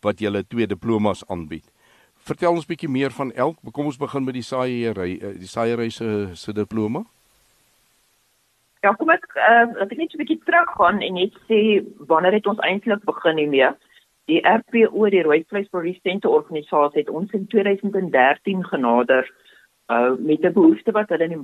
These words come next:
Speaker 2: mark geïdentifiseer het. Het hierdie jongs-, jong kinders wat klaar is met skool, eh, wat miskien nie die nodige toelating kan kry by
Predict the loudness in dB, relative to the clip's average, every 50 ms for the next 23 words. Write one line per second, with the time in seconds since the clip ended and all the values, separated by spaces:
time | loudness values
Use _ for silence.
0 | 0 0 0 0 -2 -6 -4 -2 -2 -4 -4 -6 -10 -10 -12 -10 _ 0 2 2
1 | 4 4 4 2 0 -4 -14 _ _ _ _ _ _ -20 -20 _ _ _ -4 -4
2 | -2 0 2 2 4 4 4 2 2 -2 -6 -12 _ _ _ 0 2 2 2 2
3 | 0 -2 0 2 0 0 0 -2 _ 0 0 0 -2 0 0 2 2 2 2 0
4 | -2 -4 -6 -6 -6 -12 -6 0 2 4 6 6 6 6 4 0 -2 0 0 2
5 | 2 2 2 2 0 0 -2 -6 -6 -4 0 2 2 2 2 0 -4 -12 -20 -20
6 | -20 -20 _ _ _ -2 -2 2 4 4 6 6 4 4 2 2 4 6 6 6
7 | 6 4 2 _ _ 0 2 4 6 6 4 4 0 -4 -6 -8 -8 -6 -4 -2
8 | -2 0 0 0